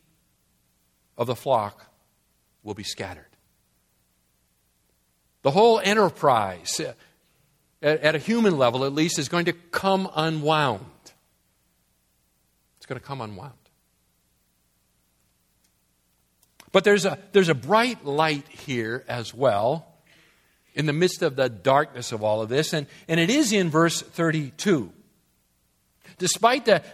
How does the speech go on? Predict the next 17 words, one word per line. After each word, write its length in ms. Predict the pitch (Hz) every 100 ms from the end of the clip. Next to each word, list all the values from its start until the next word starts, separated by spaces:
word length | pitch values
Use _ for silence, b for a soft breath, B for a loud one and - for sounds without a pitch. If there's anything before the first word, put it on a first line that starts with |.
| -
the 80 |
dire 600 | 147 113 170 202 196 185 170
prediction 840 | - 147 117 165 - - 139 123
of 60 | 135
Zechariah 520 | 151 143 147 160 151
thirteen 720 | - 156 - 151 139 135 131 b b b
and 140 | 120 113
verse 300 | 139 127 -
seven, 280 | 151 123
right, 360 | 131 139 151 107
that 160 | 117 127
you 80 |
strike 320 | 123 147 139 -
the 80 |
shepherd 440 | 135 - 147 139 127
and 80 | 123
the, 180 | 123